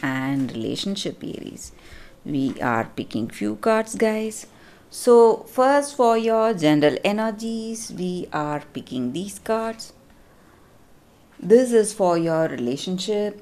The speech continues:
and this card is for your career situation, guys, Aries. And I have a fairy tale pick a card love reading right after this general reading, guys.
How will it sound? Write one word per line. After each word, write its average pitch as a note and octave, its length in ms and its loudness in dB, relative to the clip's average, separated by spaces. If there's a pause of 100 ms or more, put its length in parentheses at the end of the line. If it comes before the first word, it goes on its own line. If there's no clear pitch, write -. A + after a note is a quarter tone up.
and D3 400 -2
this C#3 220 -6
card B2+ 500 -4
is C3 240 -8
for A#2+ 180 -6
your A#2 200 -6
career - 420 -8
situation, - 680 -10
guys, - 440 -14 (100)
Aries. A2+ 540 -6 (1400)
And A3+ 340 4
I G#3+ 240 4
have A3 600 0 (160)
a D#3 80 0
fairy E3+ 460 2
tale E3 340 0
pick D3 240 -6
a D3+ 80 -2
card D3 400 0
love B2 360 0
reading A3 500 0
right E3+ 420 2
after D#3 340 2
this C#3+ 320 0
general C3+ 380 0
reading, G#3 380 -2
guys. G#3+ 420 -2